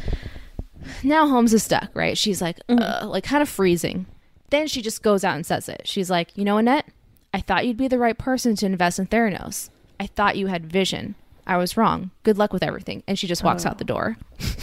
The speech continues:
Speaker 2: And that's ballsy. That's
Speaker 1: That's her first
Speaker 2: super
Speaker 1: pitch to
Speaker 2: ballsy.
Speaker 1: investor.
Speaker 2: Yeah.
Speaker 1: Yeah.
Speaker 2: That's,
Speaker 1: She,
Speaker 2: yeah.
Speaker 1: she is ballsy, man. Oh, man. Okay.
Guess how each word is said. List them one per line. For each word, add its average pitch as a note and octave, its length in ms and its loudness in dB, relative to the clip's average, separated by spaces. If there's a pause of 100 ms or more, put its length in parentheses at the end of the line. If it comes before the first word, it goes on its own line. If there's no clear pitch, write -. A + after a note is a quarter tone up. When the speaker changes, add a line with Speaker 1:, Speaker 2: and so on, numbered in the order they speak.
Speaker 2:
And A3 100 2
that's C#4 300 -2
ballsy. F3 1080 -2
That's A3 140 -4
Speaker 1:
That's D4 160 2
her G#4+ 80 -2
first - 380 0
Speaker 2:
super F#3+ 140 0
Speaker 1:
pitch F3 240 0
to E3+ 60 -6
Speaker 2:
ballsy. - 180 2
Speaker 1:
investor. - 540 0 (380)
Speaker 2:
Yeah. G3 80 -4
Speaker 1:
Yeah. F3+ 300 0 (960)
Speaker 2:
That's, D#3+ 260 -10
Speaker 1:
She, D#4 320 4
Speaker 2:
yeah. C#3 140 -12
Speaker 1:
she C#4+ 220 0
is F#4 120 0
ballsy, D#3+ 400 0
man. - 360 0 (220)
Oh, A3 180 -2
man. D3+ 320 -10 (100)
Okay. A3 260 0